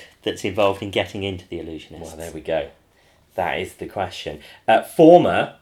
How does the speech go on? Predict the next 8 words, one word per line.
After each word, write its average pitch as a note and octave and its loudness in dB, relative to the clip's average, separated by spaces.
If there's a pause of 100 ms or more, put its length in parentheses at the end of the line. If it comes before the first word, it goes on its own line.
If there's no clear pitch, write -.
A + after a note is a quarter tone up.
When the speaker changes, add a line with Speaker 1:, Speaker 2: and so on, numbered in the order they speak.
(480)
Speaker 2:
podcast G2 -2
guest - -4
Dom G2+ 0
Chambers, C#3+ -6 (160)
Speaker 1:
Yeah. G2 -6 (120)
Speaker 2:
we G2 -8
should F#2 -8
mention, E2 -6